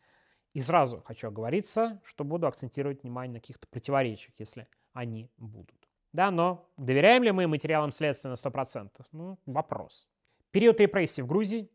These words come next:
когда республику возглавлял Берия, изучен достаточно. В том числе потому, что помимо основного дела Берии в Москве, в тысяча девятьсот пятьдесят пятом году в Тбилиси состоялся процесс над бывшими руководителями силовых ведомств, которые считались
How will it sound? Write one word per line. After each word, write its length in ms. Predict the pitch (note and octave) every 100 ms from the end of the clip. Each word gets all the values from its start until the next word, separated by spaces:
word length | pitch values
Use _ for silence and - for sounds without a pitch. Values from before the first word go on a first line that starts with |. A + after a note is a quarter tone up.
| -
когда 180 | C#3+
республику 500 | C#3 C3 D#3+ C3 A2+
возглавлял 360 | A#2+ A#2 A#2+ A#2
Берия, 400 | C3 G#3 G3+ F3+ -
изучен 460 | B2+ C3 C#3 C3+ A2+
достаточно. 840 | A#2 C#3 - - G2+ - - _ _ _
В 80 | _
том 200 | - D3+
числе 260 | - G#3+ A3
потому, 340 | E3 C#3+ E3+
что 160 | - C3
помимо 420 | C#3+ C3+ B2+ -
основного 600 | C3+ - D3 C#3+ C3+ A#2+
дела 320 | A2+ A#2 G#2+
Берии 440 | A2 A2+ C#3+ F3+ A3+
в 40 |
Москве, 480 | G#3 G3+ - G3 G3 _ _ _ _ _
в 60 | -
тысяча 300 | B3+ A#3 A3
девятьсот 220 | F3+ F#3
пятьдесят 240 | - F#3 E3+
пятом 240 | E3 D3+
году 300 | B2 A#2 D3+ _
в 100 | D3+
Тбилиси 640 | D3 F#3 E3 A2+ - F3 F3 _
состоялся 520 | - D#3+ G3+ G#3+ G#3
процесс 520 | D#3+ D3+ - G#3+ G3+
над 140 | D#3+ B2+
бывшими 480 | B2 F#3+ - D3 C3
руководителями 840 | B2 A#2+ A2+ B2+ C3+ D#3+ F3 F3
силовых 440 | - C3 B2+ A#2+
ведомств, 440 | D#3+ F#3+ G#3 - _ _ _ _ _
которые 320 | G#3+ A3+ F#3+
считались 460 | - - D#3 D#3